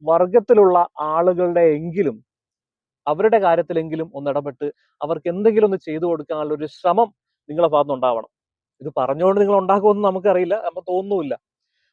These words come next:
പക്ഷേ മിനിമം ഇങ്ങനെയുള്ള വിഡ്ഢിത്തരങ്ങള്, "ഞാൻ ജയിച്ചാൽ സ്ഥലത്തിന്റെ പേര് മാറ്റും" എന്ന് പറയുന്ന പോലെ, അല്ലെങ്കിൽ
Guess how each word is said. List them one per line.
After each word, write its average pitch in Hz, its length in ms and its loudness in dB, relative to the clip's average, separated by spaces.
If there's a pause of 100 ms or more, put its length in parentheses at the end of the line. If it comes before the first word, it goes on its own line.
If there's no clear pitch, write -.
(120)
പക്ഷേ 226 260 0
മിനിമം 214 440 0 (240)
ഇങ്ങനെയുള്ള 208 580 4 (140)
വിഡ്ഢിത്തരങ്ങള്, 175 720 2 (340)
"ഞാൻ 180 180 -2
ജയിച്ചാൽ 208 480 2
സ്ഥലത്തിന്റെ 185 420 0
പേര് 202 240 4
മാറ്റും" 190 480 -4
എന്ന് 165 160 -6
പറയുന്ന 160 300 0
പോലെ, 151 200 -2
അല്ലെങ്കിൽ 170 360 -2